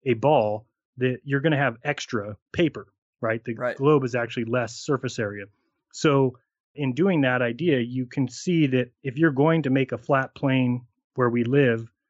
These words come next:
Speaker 1: fit to a globe, you would have to eliminate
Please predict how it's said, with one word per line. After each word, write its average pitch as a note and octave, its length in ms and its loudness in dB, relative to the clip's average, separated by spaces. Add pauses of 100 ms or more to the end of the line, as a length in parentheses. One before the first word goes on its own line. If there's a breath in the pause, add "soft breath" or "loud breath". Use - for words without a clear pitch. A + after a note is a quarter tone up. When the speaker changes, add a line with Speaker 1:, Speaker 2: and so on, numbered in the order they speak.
(180)
Speaker 1:
fit - 280 0
to C#3+ 140 -2
a A2+ 40 0
globe, B2+ 380 0
you B2 140 -2
would C#3 100 2
have C3 200 0
to C3 140 0
eliminate B2+ 580 2